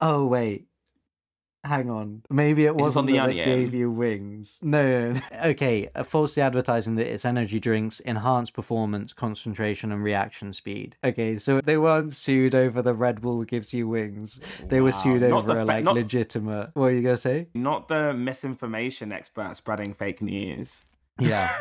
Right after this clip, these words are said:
Speaker 1: well, that's why I checked it.
Speaker 2: <laughs>
Speaker 1: Okay, but it, you know,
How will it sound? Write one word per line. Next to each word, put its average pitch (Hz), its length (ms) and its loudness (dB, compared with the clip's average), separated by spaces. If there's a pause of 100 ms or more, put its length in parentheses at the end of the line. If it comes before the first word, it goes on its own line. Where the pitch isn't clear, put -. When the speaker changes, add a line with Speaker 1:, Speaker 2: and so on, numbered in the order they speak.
(140)
Speaker 1:
well, 107 320 2
that's - 180 -6
why 117 220 2
I 104 60 0
checked 107 340 -6
it. 95 200 -6
Speaker 2:
<laughs> - 60 -6
Speaker 1:
Okay, 127 200 0
but 127 200 0
it, 127 140 0
you 127 180 0
know, 95 220 -4